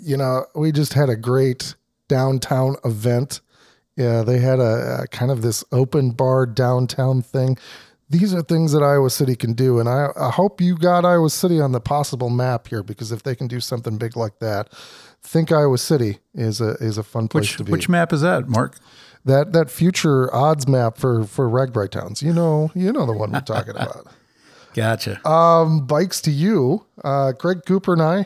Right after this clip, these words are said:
Speaker 1: uh, we're, we're working on a little weight loss plan. So, uh, ask him about the bet that we just made, and, uh, we're gonna get in shape.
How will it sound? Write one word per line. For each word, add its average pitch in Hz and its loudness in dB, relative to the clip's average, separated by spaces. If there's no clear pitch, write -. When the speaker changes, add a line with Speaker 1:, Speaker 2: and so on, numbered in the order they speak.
Speaker 1:
uh, 151 -2
we're, 156 -2
we're 156 0
working 170 2
on 156 2
a 151 0
little 151 2
weight 160 2
loss 117 0
plan. 107 -2
So, 120 0
uh, 117 0
ask 156 -2
him 175 2
about 147 2
the 123 -2
bet 143 0
that 139 -4
we 131 -2
just 120 -4
made, 120 -2
and, 110 0
uh, 110 0
we're 113 -2
gonna 120 -4
get 120 -6
in 113 -4
shape. 113 -4